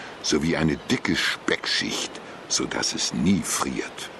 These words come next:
Doch noch sind meine Buckelwale hier im warmen Wasser der Lagune. Das Wasser ist vier bis zwölf Meter tief,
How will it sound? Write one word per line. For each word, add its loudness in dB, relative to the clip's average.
Doch 2
noch 4
sind 4
meine 6
Buckelwale 4
hier 2
im 2
warmen 4
Wasser 0
der 0
Lagune. -2
Das 2
Wasser 2
ist 0
vier 2
bis 4
zwölf 2
Meter 2
tief, -2